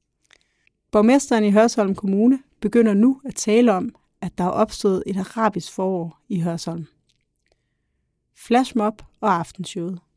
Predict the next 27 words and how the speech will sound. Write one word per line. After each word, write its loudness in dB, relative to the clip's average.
Interessen 0
fra -6
pressen -2
og -6
borgmesteren -2
fungerer -2
som -4
motivationsfaktor -4
for -4
de -4
unge. -4
Folk -2
lytter. 0
Samtidig 0
kan -2
vi -2
spore 2
en -2
snert 2
af -16
frustration. -4
Man -2
forandrer 2
jo -4
ikke -2
verden -2
ved, -2